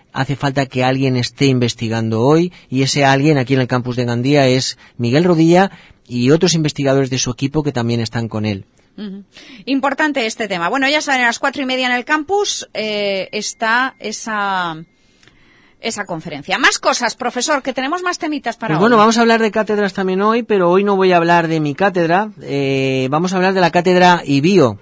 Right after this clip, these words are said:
Speaker 1: ¿de acuerdo? ibio U P V es la cátedra del Instituto Valenciano de Investigaciones Odontológicas, que como nuestros oyentes saben, también es una cátedra que está ubicada en el campus de Gandía, es la segunda cátedra, eh, que,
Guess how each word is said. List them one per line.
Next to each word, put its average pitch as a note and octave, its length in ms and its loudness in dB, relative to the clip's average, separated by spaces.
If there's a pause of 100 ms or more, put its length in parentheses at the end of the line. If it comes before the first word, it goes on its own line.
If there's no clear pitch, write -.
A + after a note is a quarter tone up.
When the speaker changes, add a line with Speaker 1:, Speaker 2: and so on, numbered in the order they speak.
Speaker 1:
¿de B2+ 140 -6
acuerdo? C#3+ 360 -2
ibio D3+ 360 2
U D#3 120 4
P D3 140 2
V G#3 300 6
es F3 80 2
la C3+ 140 2
cátedra D#3 360 2
del D3+ 100 2
Instituto D3 440 -2
Valenciano D3+ 380 2
de D3+ 40 4
Investigaciones C#3 560 0
Odontológicas, F3 840 4 (380)
que D#3 180 -2
como D#3+ 280 0
nuestros C#3+ 320 0
oyentes D3 360 0
saben, E3+ 340 4
también D#3+ 220 4
es D#3 80 -2
una D3+ 200 0
cátedra F3+ 540 4
que D#3 140 -2
está D#3+ 220 0
ubicada E3 440 4
en F#3 80 4
el D#3+ 80 4
campus D3+ 320 0
de D3 80 -2
Gandía, C#3+ 320 0
es D#3 80 -2
la D3+ 100 -2
segunda E3 480 2
cátedra, F3+ 540 2 (400)
eh, C3 800 2
que, A#2+ 600 -2